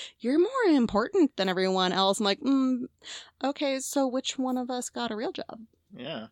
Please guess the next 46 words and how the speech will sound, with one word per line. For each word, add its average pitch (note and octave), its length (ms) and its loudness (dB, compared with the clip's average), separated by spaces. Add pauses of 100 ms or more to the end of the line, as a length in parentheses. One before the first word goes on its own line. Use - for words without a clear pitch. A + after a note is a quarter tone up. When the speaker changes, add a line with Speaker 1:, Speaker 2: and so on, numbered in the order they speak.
(320)
Speaker 1:
Uh, G#3+ 200 4
Speaker 2:
Or, E3+ 200 4
Speaker 1:
so F3 80 4
Speaker 2:
uh, F3+ 60 2
Speaker 1:
he B3 80 4
Speaker 2:
more E4 100 10
importantly, A#3+ 300 6
which G3 200 2
one B3 140 4
of G#3+ 80 0
you G3+ 180 -2
got C#3+ 240 2
a G#2+ 140 -6 (120)
job? A#2+ 460 -2 (160)
Speaker 1:
This A#3 220 0
per-, - 200 2
this A3+ 140 0
is A3+ 80 4
a G3+ 60 2
person F#3+ 240 -2
who F#3+ 80 4
made F3 100 4
me F3+ 100 2
feel F3 220 -2
bad E3+ 220 -4
for E3+ 120 -4
a E3 60 -4
very D#3+ 380 -6
long B2+ 300 -6
time. - 280 -10 (260)
Speaker 2:
Yeah, C#3 120 0
we're E3 140 4
just F3+ 120 -4
being C3 220 -2
mean. A#2 320 -8 (160)
We C3+ 100 -4
love G#2+ 180 -6
it. A2+ 140 -6 (140)
You F#3+ 120 -4
can B3 120 -6
join D#3+ 200 2
us. - 280 -4 (180)
This D#3+ 140 -2
person E3+ 260 0
deserves A2 320 -6
it. A2+ 140 -10